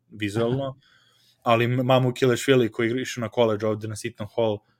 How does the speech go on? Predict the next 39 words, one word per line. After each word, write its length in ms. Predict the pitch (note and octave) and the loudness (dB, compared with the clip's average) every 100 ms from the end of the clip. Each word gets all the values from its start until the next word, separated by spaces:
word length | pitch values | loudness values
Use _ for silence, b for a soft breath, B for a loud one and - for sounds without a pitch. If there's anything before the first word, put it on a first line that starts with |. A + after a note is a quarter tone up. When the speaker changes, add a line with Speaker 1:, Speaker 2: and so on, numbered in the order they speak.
| - | -8
Speaker 1:
i, 80 | A2 | -6
i 220 | A#2+ A#2 | -4 -4
igra 200 | A2 G#2 | -4 -4
sad 180 | A#2 A2 | -4 0
u 60 | |
razvojnoj 320 | A2 A2 A2+ | 0 -2 -4
ligi 220 | A2 G#2+ G2+ | -4 -6 -10
kod 140 | G#2 | -10
Milwaukee-a. 540 | G#2+ G#2+ G#2+ - A2+ - _ _ _ _ _ - | -6 -4 -6 -6 -8 -8 _ _ _ _ _ -10
Životinja, 520 | A#2 A2+ A2+ B2+ G#2 | -4 0 0 -2 -4
ima 180 | A#2 A2 _ - | -4 -8 _ -14
tri, 140 | - | -6
četiri 260 | B2+ C3 B2 | -4 -4 -4
zakucavanja 680 | A#2 - - A#2+ B2+ B2+ | -6 -8 0 0 2 -2
na 80 | A2+ | -6
utakmici. 600 | A2 C3+ C3+ B2 - A#2 A2 | -6 -8 -8 -10 -4 -4 -2
Speaker 2:
Da, 160 | C3+ | -2
vidio 240 | C3 C#3 G2+ | 0 0 -4
sam, 180 | F#2 F#2+ | -6 -6
da, 120 | G#2 | -6
to 200 | - F#2 | -8 -10
sam 120 | G#2+ | -8
Speaker 1:
O, 20 | |
je, 60 | G2+ | -6
Speaker 2:
vidio. 240 | G2+ G2+ | -6 -6
Speaker 1:
šta 180 | G#2 - | -6 -6
se 140 | - A2 | -6 2
desilo 420 | A#2 - A2 G2+ | 2 2 -2 -2
ovde? 200 | G2 F#2+ - _ _ _ _ - | -4 -6 -18 _ _ _ _ -8
I 120 | A#2 | -4
na-, 100 | A#2 C3+ | -4 0
i 120 | C3+ | 0
o-, 80 | C#3 | 2
i 80 | C#3 | 2
onda 180 | C3 C3 | 2 0
se 140 | B2 | 2
desi 280 | C3 C3+ B2 | 2 2 0
da 80 | C3+ | 0
onaj 140 | C3+ | 0